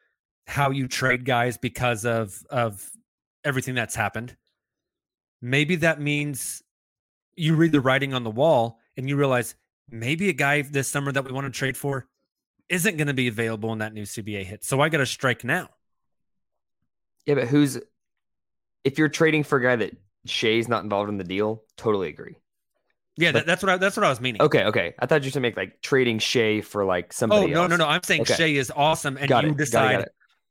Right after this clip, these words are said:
Speaker 1: our, our process has been expedited. This guy has arrived. We need to get him a running mate
Speaker 2: Agree with
Speaker 1: now.
Speaker 2: that. Agree with that. Totally,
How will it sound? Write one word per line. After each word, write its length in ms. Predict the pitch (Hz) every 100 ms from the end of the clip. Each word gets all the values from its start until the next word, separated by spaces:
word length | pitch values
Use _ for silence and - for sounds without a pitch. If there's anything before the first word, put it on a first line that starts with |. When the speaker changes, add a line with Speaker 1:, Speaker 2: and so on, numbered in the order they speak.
| _
Speaker 1:
our, 300 | 165 165 160 -
our 240 | - 151 147
process 600 | - - 156 147 160 127
has 120 | 120
been 160 | 127 -
expedited. 800 | 156 - - 131 117 107 110 107
This 160 | 135
guy 180 | - 143
has 220 | 123 127
arrived. 540 | 107 98 127 135 101 98
We 100 | 131
need 80 | 127
to 80 |
get 140 | 120 117
him 120 | 110
a 80 | 107
running 300 | 107 131 110
mate 100 | 113
Speaker 2:
Agree 160 | 113
with 100 | 113
Speaker 1:
now. 300 | 127 107 95 -
Speaker 2:
that. 40 |
Agree 160 | 110 113
with 120 | 95
that. 280 | - - _
Totally, 360 | - 110 82